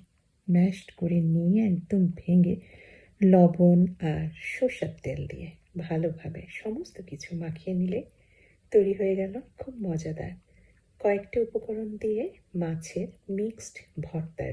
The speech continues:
রেসিপি। ভর্তার স্বাদ কিন্তু সাংঘাতিক হয়েছে, অবশ্যই একবার অন্তত করবেন। আমার মনে হয়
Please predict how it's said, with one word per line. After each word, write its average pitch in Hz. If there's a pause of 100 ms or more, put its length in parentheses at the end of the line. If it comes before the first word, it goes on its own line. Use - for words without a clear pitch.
রেসিপি। - (2000)
ভর্তার 185
স্বাদ 185 (120)
কিন্তু 185 (300)
সাংঘাতিক 156
হয়েছে, 165 (400)
অবশ্যই 180 (140)
একবার 226
অন্তত - (140)
করবেন। 156 (2000)
আমার 196 (100)
মনে 190
হয় 208